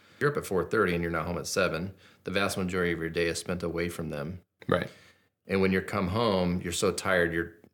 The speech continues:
Speaker 1: you're present, but you're
Speaker 2: Useless.
Speaker 1: not present.
Speaker 2: Yeah.
Speaker 1: Uh, so what I wanna ask you about is this, this word hustle. You were, uh, you were hustling.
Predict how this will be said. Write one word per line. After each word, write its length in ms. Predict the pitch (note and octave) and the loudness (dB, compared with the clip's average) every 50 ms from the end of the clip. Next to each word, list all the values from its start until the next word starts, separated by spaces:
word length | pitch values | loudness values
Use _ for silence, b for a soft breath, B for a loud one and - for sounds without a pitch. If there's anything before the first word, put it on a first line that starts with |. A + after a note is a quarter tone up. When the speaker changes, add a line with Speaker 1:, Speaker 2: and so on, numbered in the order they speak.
| _ _ _ _ _ _ - - | _ _ _ _ _ _ -20 -14
Speaker 1:
you're 140 | - G#2+ G2+ | -10 -10 -8
present, 360 | - - B2 A2+ G2+ F#2+ F#2 | -4 0 2 4 4 6 4
but 80 | F2 F2 | 4 4
you're 100 | E2 E2 | 4 2
Speaker 2:
Useless. 140 | E2 D#2+ D#2+ | 2 0 -2
Speaker 1:
not 80 | - | -2
present. 300 | - E2 E2 - - - | -4 -6 -6 -6 -4 -2
Speaker 2:
Yeah. 160 | - D2+ - - - - _ _ _ _ _ _ _ _ _ - | 0 0 0 -2 -8 -16 _ _ _ _ _ _ _ _ _ -2
Speaker 1:
Uh, 240 | A2 G#2 G2+ - G#2+ | 0 2 2 2 2
so 140 | G#2+ C#3 C3 | 4 6 8
what 140 | C#3+ D#3+ | 8 8
I 40 | F3+ | 8
wanna 180 | F#3 F3 D3 B2 | 8 6 6 6
ask 320 | A2+ A2+ A#2 A#2 - - A2+ | 6 4 4 2 2 2 2
you 60 | F#2+ | 4
about 280 | F#2 F2+ F#2 F2+ F2 | 4 4 4 4 2
is 280 | F2 F#2+ F2+ F2 F2 E2+ | 2 0 0 0 0 0
this, 320 | F#2 F2 F2 - - - - - - | 0 0 0 0 -2 -4 -6 -10 -10
this 280 | - - G2 F#2 - - | -6 -4 -2 -2 -2 -2
word 300 | F#2 F#2 F2+ F2 E2+ D#2+ | -2 0 2 2 2 0
hustle. 420 | - - - G2+ F2+ - - E2 E2 | -4 -6 -4 -4 -2 -2 -2 -2 -2
You 180 | E2+ G2 B2 | 0 2 4
were, 140 | C#3+ - - | 4 4 4
uh, 220 | G2 G#2 G#2 - - | 4 0 0 -2 -2
you 80 | A2 A#2 | -2 -2
were 80 | G#2 F2+ | -2 -2
hustling. 680 | - - A2 F#2+ - - - - D#2 D#2 C#2+ - - | 0 0 0 0 0 -2 -2 -4 -8 -10 -10 -10 -12